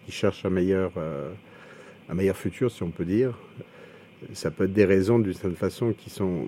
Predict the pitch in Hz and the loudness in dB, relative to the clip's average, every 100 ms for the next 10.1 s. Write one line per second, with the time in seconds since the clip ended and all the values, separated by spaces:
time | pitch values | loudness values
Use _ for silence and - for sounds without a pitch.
0 | 50 - - 95 98 107 101 - 95 95 | -6 -8 -8 -2 2 4 2 0 0 0
1 | 98 - 123 92 80 - - - - - | -2 2 4 4 0 -10 -20 -20 -20 -4
2 | 120 110 110 101 113 156 131 120 104 - | 0 6 6 8 6 6 4 4 4 2
3 | - 131 - 110 95 90 76 76 - 151 | 0 0 0 -4 -2 -2 -4 -6 -8 -12
4 | 143 131 104 90 104 95 92 - 127 113 | -12 -8 -2 2 2 2 0 0 -2 -4
5 | - - - - 104 - 95 92 90 107 | -14 -14 -8 2 2 2 -4 -4 -2 2
6 | 156 120 95 90 87 98 - 110 101 95 | 6 6 4 0 0 -2 -2 -4 -4 -2
7 | 90 95 101 - - - - 101 - - | -2 -4 -8 -18 -20 -20 -12 -12 -4 4
8 | 104 - 98 110 139 - 113 113 107 - | 4 4 4 4 2 2 4 4 4 0
9 | 110 104 - - 90 104 104 92 85 71 | -2 -4 -6 -2 4 6 6 4 0 -2